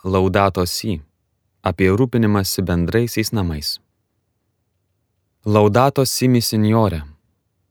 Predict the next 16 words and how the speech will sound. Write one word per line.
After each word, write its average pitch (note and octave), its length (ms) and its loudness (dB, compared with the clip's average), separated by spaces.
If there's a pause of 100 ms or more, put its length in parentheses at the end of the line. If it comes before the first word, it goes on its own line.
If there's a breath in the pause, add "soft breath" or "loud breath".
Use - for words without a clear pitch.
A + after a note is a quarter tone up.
(120)
būk A2+ 240 0
pagarbintas F#2 800 0
mano F#2+ 240 0
Viešpatie, F2 640 -2 (500)
giedojo F#2 560 2
Šventasis F2+ 480 -4
Pranciškus - 720 -6
Asyžietis. E2+ 760 -6 (840 loud breath)
Šioje C3 320 2
gražioje A#2 560 2
giesmėje G2+ 640 0
jis F2 260 -4
primena, F2+ 540 -2 (100)
kad F2 160 -4
mūsų G#2+ 380 0
bendrieji F2 420 0